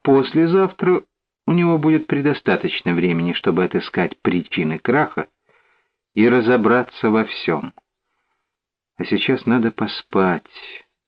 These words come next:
Сняв куртку, он машинально вынул из её карманов всё их содержимое.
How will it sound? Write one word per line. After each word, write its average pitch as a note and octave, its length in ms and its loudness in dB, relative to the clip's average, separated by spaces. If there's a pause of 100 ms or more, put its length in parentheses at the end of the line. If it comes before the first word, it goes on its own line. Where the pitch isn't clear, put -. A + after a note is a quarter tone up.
(1300)
Сняв A2 340 0
куртку, G2 640 2 (120)
он F#2+ 160 0
машинально F#2 560 2
вынул F#2 300 2
из F2+ 200 -2
её F#2 160 2
карманов F#2 720 0 (640)
всё - 280 2
их F2+ 120 -2
содержимое. A#2 720 0